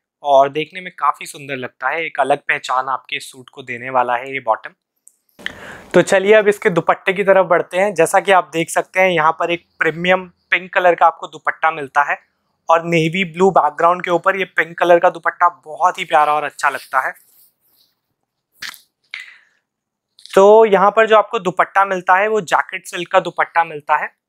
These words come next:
तो अगर आपको नहीं पता है jacket silk क्या है, तो jacket silk पे होता क्या है कि golden color के या silver color के fabric के साथ,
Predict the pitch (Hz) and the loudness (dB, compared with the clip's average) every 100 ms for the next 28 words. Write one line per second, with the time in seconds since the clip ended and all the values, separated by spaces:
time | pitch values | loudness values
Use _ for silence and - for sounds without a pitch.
0 | _ _ _ _ _ _ _ _ _ _ | _ _ _ _ _ _ _ _ _ _
1 | _ _ _ _ _ 175 170 196 185 - | _ _ _ _ _ 2 4 4 4 2
2 | 185 165 185 196 196 185 202 156 135 - | 0 0 2 2 4 4 2 2 -2 -2
3 | 175 - 190 180 170 165 165 196 202 196 | -12 -10 -10 -2 4 4 4 -2 -2 -2
4 | 196 147 147 - 202 202 190 - 208 185 | -2 0 -2 -2 -6 -8 -10 -6 -4 -4
5 | 165 190 190 190 175 208 220 240 240 233 | 0 0 2 2 2 0 -6 -12 -12 -14
6 | - _ 160 175 180 208 214 196 185 185 | -18 _ 2 4 4 0 0 0 0 0
7 | 196 190 180 170 190 190 180 175 202 - | 2 2 -2 -4 -4 -2 -2 -2 -6 -2
8 | 151 139 156 180 - 190 175 | 0 0 -2 -6 -6 2 2